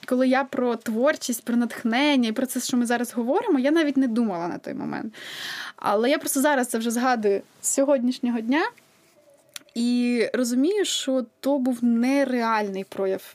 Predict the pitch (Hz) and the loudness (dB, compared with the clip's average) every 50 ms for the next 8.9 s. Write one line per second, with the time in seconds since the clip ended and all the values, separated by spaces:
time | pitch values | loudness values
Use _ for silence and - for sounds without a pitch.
0 | 262 - - 214 208 233 359 - - - - - - 214 196 - - - - - | -20 -12 -6 -2 0 0 0 -2 -2 -4 -4 -4 -6 -10 -10 -10 -10 -10 -8 -6
1 | 214 220 220 214 220 233 247 247 247 - - - - - - - - - - - | -6 -4 -2 -2 0 2 2 0 0 -4 -12 -18 -16 -16 -16 -18 -18 -20 -20 -20
2 | _ _ - 247 220 226 220 - - 226 233 220 226 226 240 269 294 294 - 233 | _ _ -4 -4 -4 -4 -8 -8 -6 -4 -2 -2 0 2 2 2 2 0 -4 -6
3 | 214 220 220 202 - - - 190 - - 196 - - 202 202 202 - - - 214 | -4 -2 -2 -2 -4 -6 -10 -10 -10 -12 -14 -10 -8 -10 -8 -8 -8 -8 -8 -8
4 | - - 220 220 - - 214 208 214 208 220 220 233 - 277 302 302 294 285 247 | -6 -4 -4 -4 -4 -4 -4 -4 -4 -4 -4 -6 -6 -4 -2 0 0 0 0 -2
5 | - 254 240 - - 233 240 247 277 285 285 - 254 240 - - 233 233 233 214 | -4 -6 -6 -6 -6 -4 -2 -2 -2 -2 -2 -4 -6 -6 -4 -6 -6 -6 -6 -6
6 | 196 214 214 214 214 214 214 208 - 233 - - - 262 254 240 226 - - 226 | -4 -2 -2 0 0 0 -2 -2 -4 -6 -6 -2 0 0 0 0 0 -2 -2 -2
7 | 220 233 262 349 381 370 302 240 233 240 226 220 233 226 247 285 262 240 277 262 | 0 0 2 2 2 2 2 2 0 -2 -2 -2 -2 0 2 2 2 2 0 -2
8 | - - 269 247 - 262 254 - - - 214 220 214 190 - 196 185 | 0 -2 -4 -2 -2 -4 -4 -4 -8 -6 -2 0 0 0 0 -2 -4